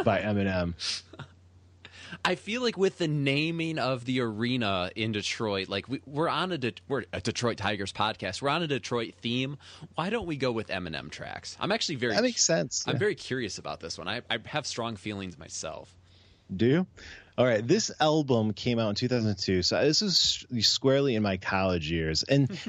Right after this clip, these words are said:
Speaker 1: this was kind of on the ascension of Marshall Mathers. And I listened to this C D probably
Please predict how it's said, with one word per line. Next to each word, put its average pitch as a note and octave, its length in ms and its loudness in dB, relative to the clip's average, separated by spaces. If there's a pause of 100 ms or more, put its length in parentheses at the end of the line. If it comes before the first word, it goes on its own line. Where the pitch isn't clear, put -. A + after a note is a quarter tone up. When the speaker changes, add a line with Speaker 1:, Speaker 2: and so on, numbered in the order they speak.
Speaker 1:
this E3 140 2
was G3+ 140 4
kind F#3 180 2
of D#3+ 140 4
on A#2+ 220 4
the A2+ 160 2
ascension F2+ 880 0 (500)
of F#2+ 220 2
Marshall F#2+ 420 4
Mathers. E2 520 2
And D3+ 120 4
I E3 120 4
listened D#3 420 4
to B2 100 2
this G#2 420 2 (280)
C A2+ 320 4
D F#2 460 2 (540)
probably G3 1160 2